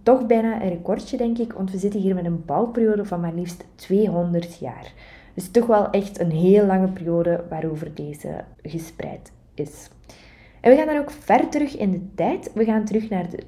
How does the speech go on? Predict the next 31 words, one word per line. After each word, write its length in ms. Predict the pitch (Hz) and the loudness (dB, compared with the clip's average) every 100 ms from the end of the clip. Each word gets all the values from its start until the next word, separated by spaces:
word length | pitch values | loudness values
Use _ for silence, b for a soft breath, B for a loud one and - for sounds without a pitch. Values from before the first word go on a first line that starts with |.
| - | -18
twaalfde 640 | - - 180 262 254 233 | -12 -4 -2 0 -2 -2
eeuw 320 | 190 190 185 - | 0 0 -2 -4
in 300 | 170 156 160 | -4 -6 -8
Pisa. 340 | - 131 - - - _ 233 | -14 -14 -14 -18 -20 _ 4
Voor 100 | 220 | 4
wie 160 | 226 | 4
deze 280 | 220 226 254 | 6 6 4
periode 400 | 262 233 233 214 | 4 6 8 6
niet 340 | 185 185 233 | 6 6 6
zoveel 420 | - 190 165 180 190 | 4 0 2 0 0
zegt, 440 | 185 160 220 - | -2 -4 -4 -8
van 200 | - 156 | -10 -8
ja, 160 | 160 - - - | -10 -16 -20 -20
wat 300 | - 151 151 - | -10 -8 -8 -4
was 260 | 147 190 | -2 -2
er 120 | 214 | -4
toen 180 | 208 214 | -2 -2
allemaal 400 | 202 208 202 202 | -2 -2 -2 -2
in 80 | 196 | -2
de 60 | 190 | -2
twaalfde 420 | 185 165 180 - | -2 -6 -6 -6
eeuw, 220 | 185 185 190 B B B B | -2 -2 -4 B B B B
heb 100 | 190 | -4
ik 80 | 190 | 0
een 100 | 190 | 2
paar 300 | 196 202 - - | 4 2 0 -10
kleine 340 | - 202 202 190 | -2 2 2 2
feitjes 380 | 175 175 170 | -2 -4 -8
voor 180 | - 160 | -10 -8
jullie 260 | 151 147 - - | -8 -10 -12 -10
opgezond. 640 | 143 - - - - - | -10 -12 -14 -14 -14 -18